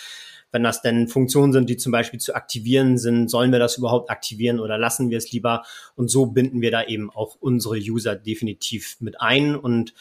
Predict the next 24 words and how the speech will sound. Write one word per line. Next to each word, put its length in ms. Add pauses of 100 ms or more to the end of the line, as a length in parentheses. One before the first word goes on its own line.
(280)
versuchen 480
sie 220
auch 260
entsprechend 600
fortzubilden. 1120
Wir 100
benutzen 380
da 140
zum 180
Beispiel 400
auch 180
sowas 380
wie 60
die 100
Trailhead-Plattform 1120
von 180
Salesforce, 920
machen 300
auch 180
intern 500
Trainings 480
mit 180
den 160
Kollegen 520